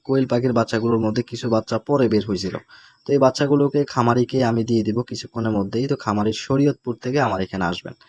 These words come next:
শরীয়তপুর থেকে এসে আমার এখান থেকে দেখে বুঝে কোয়েল পাখির বাচ্চা নিয়ে যাবেন। খামারি কিন্তু একেবারে নতুন খামারি।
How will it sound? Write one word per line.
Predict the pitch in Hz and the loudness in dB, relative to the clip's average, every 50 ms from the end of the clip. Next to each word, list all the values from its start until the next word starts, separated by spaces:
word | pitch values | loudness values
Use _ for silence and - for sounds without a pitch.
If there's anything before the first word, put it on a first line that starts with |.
| _ - _ _ | _ -20 _ _
শরীয়তপুর | - - 123 123 123 127 127 - - 135 135 135 | -10 -4 0 2 2 2 2 0 -4 -6 -6 -4
থেকে | - 143 123 - 127 117 117 | -6 -6 -2 0 2 2 2
এসে | 117 - - 147 151 | 2 0 -2 -2 -2
আমার | 139 123 110 107 107 | 0 0 2 2 2
এখান | 107 113 110 107 | 0 0 -2 -2
থেকে | 110 107 113 | -2 -2 -2
দেখে | 107 110 110 107 - 123 | 0 0 -2 -2 -4 -4
বুঝে | 120 123 123 127 139 165 - _ _ _ _ _ | -4 -4 -2 -2 -4 -6 -6 _ _ _ _ _
কোয়েল | - 117 117 110 | -2 0 0 2
পাখির | 107 107 107 120 113 | 0 0 -2 0 0
বাচ্চা | 107 107 107 - 117 | 0 0 0 -2 -2
নিয়ে | 110 110 107 101 | -2 0 0 0
যাবেন। | 110 110 139 156 | 0 0 -2 -2
খামারি | 151 - 113 107 104 104 107 | -2 0 0 0 2 0 -2
কিন্তু | 101 - 110 107 - | -2 -4 -6 -4 -2
একেবারে | 107 104 110 104 113 113 113 | -2 -2 0 0 0 0 2
নতুন | 117 117 113 - - 117 | 0 -2 -2 -4 -6 -8
খামারি। | 110 120 120 120 123 135 | -4 -2 -2 -2 0 -2